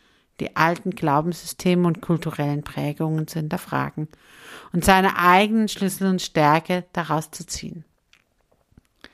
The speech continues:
Er war es gewöhnt, Schafhirte zu sein und als Schafhirte Verantwortung für die Schafe zu übernehmen.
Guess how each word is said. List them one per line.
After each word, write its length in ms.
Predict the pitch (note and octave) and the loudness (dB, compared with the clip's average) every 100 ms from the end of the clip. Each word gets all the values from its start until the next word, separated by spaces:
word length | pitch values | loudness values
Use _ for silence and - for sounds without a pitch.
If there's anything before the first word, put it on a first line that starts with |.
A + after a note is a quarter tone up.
| _ - - - - - | _ -20 -20 -20 -12 2
Er 200 | G3+ A3 | 6 8
war 160 | A#3 | 6
es 160 | A#3 - | 6 0
gewöhnt, 680 | G3+ F3+ G3+ A3+ G#3 D3 - _ _ - | -2 0 2 2 2 -4 -10 _ _ -16
Schafhirte 760 | - D#3 D#3+ - D#3+ - - | -2 2 2 2 -2 -4 -12
zu 140 | - | -10
sein 420 | C3+ - A#2 C3 - _ _ _ | -8 -8 -8 -10 -14 _ _ _
und 180 | - E3 | -2 2
als 160 | E3+ - | 2 4
Schafhirte 520 | F3 G3+ - A3+ G3 | 4 4 2 0 0
Verantwortung 640 | - - F#3 G3+ G#3+ G#3 | -2 2 2 2 0 0
für 100 | - | -4
die 80 | G#3+ | -6
Schafe 420 | - G#3+ C4 D4+ | 0 4 6 4
zu 120 | - D#3 | -2 -6
übernehmen. 420 | C#3+ C3+ - | -4 -6 -8